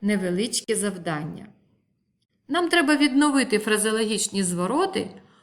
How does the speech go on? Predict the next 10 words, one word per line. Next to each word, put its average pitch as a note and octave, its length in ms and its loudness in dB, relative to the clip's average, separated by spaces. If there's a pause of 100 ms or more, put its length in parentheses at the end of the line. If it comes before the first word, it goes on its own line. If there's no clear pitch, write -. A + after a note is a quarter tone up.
(140)
установивши B3+ 880 0
з F3 120 -4
довідки A#3 800 -2 (180)
потрібні C4+ 540 0
за G3+ 160 0
змістом A#3+ 500 0
прислівники A#3+ 880 -2 (280)
з - 140 -12
часткою G#3 680 0
«ні». G3+ 340 2